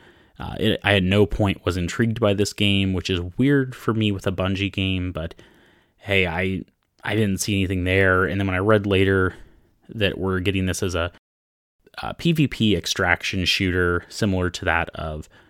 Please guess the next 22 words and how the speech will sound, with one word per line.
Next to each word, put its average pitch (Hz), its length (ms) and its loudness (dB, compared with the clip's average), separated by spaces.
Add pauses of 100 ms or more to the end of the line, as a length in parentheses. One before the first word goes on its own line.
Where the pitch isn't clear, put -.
(380)
uh, - 140 -14
Rainbow 85 320 -2
Six - 300 -8
Siege 110 420 2
or 85 60 -2
something 82 400 -6
like 82 220 -8
that, 101 460 -2 (840)
I 117 80 -2
just 113 200 -4
kinda 107 240 -2
lost 87 320 -2
all 85 280 -2
interest. 85 560 -6 (420)
It 78 160 -4
does 123 240 0
look 127 160 0
like 104 180 -2
it's - 160 -8
a 95 40 -6
decent 95 500 -4
ways 87 460 0